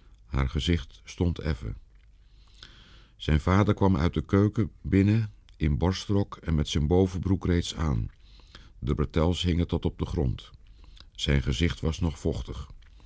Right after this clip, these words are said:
"Morgen, vader," zei Frits. Hij had het gevoel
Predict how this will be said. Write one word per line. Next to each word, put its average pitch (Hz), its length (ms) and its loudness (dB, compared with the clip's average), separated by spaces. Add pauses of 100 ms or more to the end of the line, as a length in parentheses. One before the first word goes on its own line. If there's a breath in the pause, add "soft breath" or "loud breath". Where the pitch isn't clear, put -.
(320 soft breath)
"Morgen, 104 500 4
vader," 87 540 2
zei 76 240 -2
Frits. - 500 -2 (960 soft breath)
Hij 80 140 0
had 87 140 4
het 82 120 -4
gevoel 123 600 2